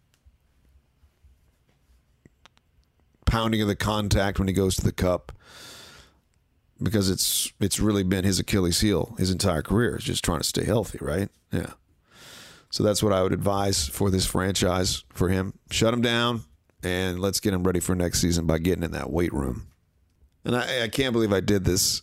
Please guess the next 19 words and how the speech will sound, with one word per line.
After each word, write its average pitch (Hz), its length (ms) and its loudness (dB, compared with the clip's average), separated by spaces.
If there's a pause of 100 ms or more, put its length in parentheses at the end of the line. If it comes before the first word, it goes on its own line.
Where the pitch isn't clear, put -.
after 98 400 2
the, 85 360 4
uh, 80 220 4 (380)
the - 100 -2
college 92 460 0
game 98 240 0
last 90 280 0
night. 87 200 0
I 85 80 2
wanted 87 300 -2
to 90 40 -2
see 85 360 0 (500)
where 107 140 2
some 107 220 0
of 101 80 0
the - 60 2
players 98 400 2
that 95 160 2
were 92 300 2